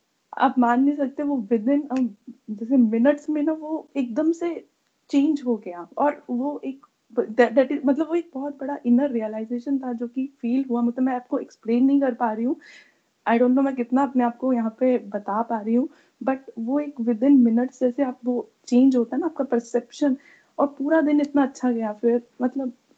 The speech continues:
मैं नहीं बता पा रही हूँ, but एक बहुत बड़ा इनर रियलाइजेशन था।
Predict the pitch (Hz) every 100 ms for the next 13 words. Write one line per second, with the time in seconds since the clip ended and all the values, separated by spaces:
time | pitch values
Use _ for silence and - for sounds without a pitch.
0 | _ 240 277 285 247 277 247 220 220 226
1 | 247 262 247 - 233 - 214 208 262 226
2 | 220 240 226 220 233 240 226 214 208 214
3 | 240 233 226 277